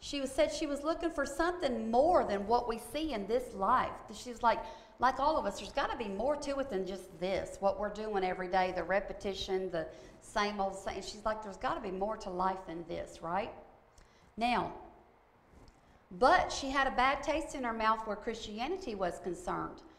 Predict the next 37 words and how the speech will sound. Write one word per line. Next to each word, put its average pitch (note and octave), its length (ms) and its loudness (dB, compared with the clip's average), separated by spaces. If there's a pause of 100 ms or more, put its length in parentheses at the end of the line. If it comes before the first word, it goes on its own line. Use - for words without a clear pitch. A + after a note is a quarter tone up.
(280)
You A#3+ 120 -4
know, A3 140 2
she A3 140 -6
probably B3 280 2
saw, B3 420 0
like, A#3+ 300 2
the A3 60 -4
hypocrite A#3 720 -2
or F#3+ 120 4
whatever, G#3+ 440 4
and G3 80 -4
she's - 180 -8
like, G3+ 180 0
"I A#3 60 4
don't C#4+ 120 0
want G#3+ 120 -4
no G#3 60 -2
part C4+ 240 2
of C4 60 -4
that." - 320 -6 (460)
So A#3 180 -2
she F4+ 260 -2
turned E4+ 400 6
to G#3 200 2
every D#4 340 4
other D4+ 220 4
thing A3 640 -2 (340)
in A3+ 200 -4
this C#4 220 -2
world. B3+ 240 2
She B3+ 100 -6
tried A#3+ 340 8
more A3 200 2
things D4 360 -2
than G#3+ 160 -6
just A#3+ 320 -8
yoga, C4+ 540 -2